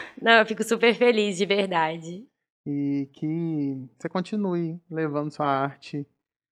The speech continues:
Speaker 2: mesmo sabendo que a repressão vem de várias formas nela, né? Mas você continue, porque com certeza alguém em algum lugar se beneficia dela pra estar bem, né?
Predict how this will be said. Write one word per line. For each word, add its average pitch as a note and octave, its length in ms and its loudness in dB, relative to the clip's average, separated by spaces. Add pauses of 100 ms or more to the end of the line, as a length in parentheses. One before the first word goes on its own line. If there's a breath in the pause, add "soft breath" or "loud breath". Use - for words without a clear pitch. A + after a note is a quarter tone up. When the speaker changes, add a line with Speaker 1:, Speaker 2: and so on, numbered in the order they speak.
(380)
Speaker 2:
mesmo D#3 180 -2
sabendo C#3 380 0
que - 100 -6
a A#2+ 40 -2
repressão C3 520 2
vem C#3 480 0 (100)
de C3+ 80 -8
várias B2+ 340 -6
formas C3+ 500 -2
nela, C#3+ 360 0
né? D#3 180 -8 (880)
Mas C#3 140 -8
você D3 120 -6
continue, C#3 520 -6
porque C3+ 960 -4 (640)
com A#3 260 8
certeza E3+ 1000 0 (680)
alguém C#3 520 -2
em - 20 -4
algum C3 320 -6
lugar C#3+ 380 -2
se - 120 -14
beneficia C3+ 600 -4
dela B2+ 360 0
pra C3 240 -6
estar C3 280 -4
bem, B2 240 -2
né? C3 100 -10